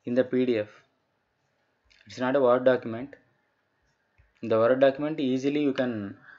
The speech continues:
modify the content, but generally in the P D F,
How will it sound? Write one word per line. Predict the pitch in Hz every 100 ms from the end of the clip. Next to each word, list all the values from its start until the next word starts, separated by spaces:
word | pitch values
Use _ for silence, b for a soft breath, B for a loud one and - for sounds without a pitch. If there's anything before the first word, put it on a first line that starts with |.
| B -
modify | 117 120 131 131 120 - _ _ _ _ _ _ _ _ _ - _ _
the | 117
content, | 113 123 127 120 104 _ - _ _ _ _ -
but | 113 110
generally | 113 123 143 151
in | 147
the | 127
P | - 131
D | 135 147
F, | 180